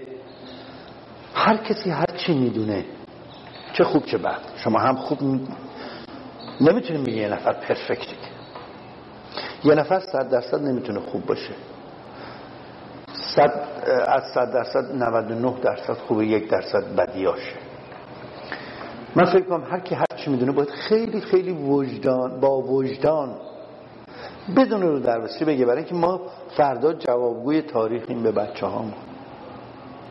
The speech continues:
شما تاریخ خانم، هر نقطه‌ای از تاریخ تجربه است. یکی در گذشته چه شده و چه کرده شده، چی شده، چی، چه بر مملکت ما گذشته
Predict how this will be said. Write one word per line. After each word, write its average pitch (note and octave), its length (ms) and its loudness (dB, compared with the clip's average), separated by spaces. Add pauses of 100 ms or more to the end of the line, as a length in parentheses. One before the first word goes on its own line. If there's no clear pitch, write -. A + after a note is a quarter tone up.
(2500)
شما E3+ 280 8
تاریخ E3 400 2
خانم، D3+ 420 -2
هر D3+ 440 2
نقطه‌ای D3+ 400 0
از B2 220 -2
تاریخ B2 420 0
تجربه G#2 500 -2
است. - 260 -8 (640)
یکی F3 380 4 (1080)
در C#3 240 6
گذشته B2 380 0
چه - 260 -6
شده - 280 0
و A#2 160 4
چه - 220 -4
کرده G#2+ 440 0
شده، A2 320 0
چی - 280 -4
شده، A2+ 360 4
چی، - 360 -6
چه - 140 0
بر C3+ 180 6
مملکت A2+ 500 -4
ما B2 160 4
گذشته G2+ 520 -2